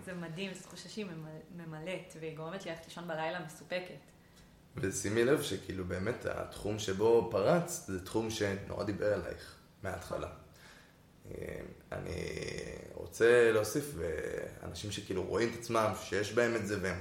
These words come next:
Speaker 2: מרגישים שגם בעולם, בסביבה שלהם, מפתחים ומקדמים ועוזרים, אבל עדיין לא יצאו לעשות משהו משלהם, תחשבו על מה אתם אוהבים, תלכו לפי זה,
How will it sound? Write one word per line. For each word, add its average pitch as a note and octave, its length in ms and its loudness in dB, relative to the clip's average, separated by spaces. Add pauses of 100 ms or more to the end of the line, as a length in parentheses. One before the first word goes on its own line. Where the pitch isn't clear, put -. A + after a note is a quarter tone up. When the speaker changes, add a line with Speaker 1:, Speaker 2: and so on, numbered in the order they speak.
Speaker 2:
מרגישים F#2+ 420 -2
שגם A2 360 2
בעולם, A2 380 4
בסביבה G2+ 360 0
שלהם, A2 480 0
מפתחים A2 480 -4
ומקדמים G#2+ 560 0
ועוזרים, A2 360 4
אבל A2 220 2 (500)
עדיין A#2+ 320 10
לא B2 120 12
יצאו A#2+ 200 8
לעשות A#2+ 280 8
משהו A#2+ 240 2
משלהם, A2+ 540 6 (600)
תחשבו A2 600 2
על G2+ 80 -2
מה G2+ 160 2
אתם G2 220 -2
אוהבים, G#2 480 0 (440)
תלכו F#2+ 280 4
לפי G2 260 2
זה, G2+ 320 0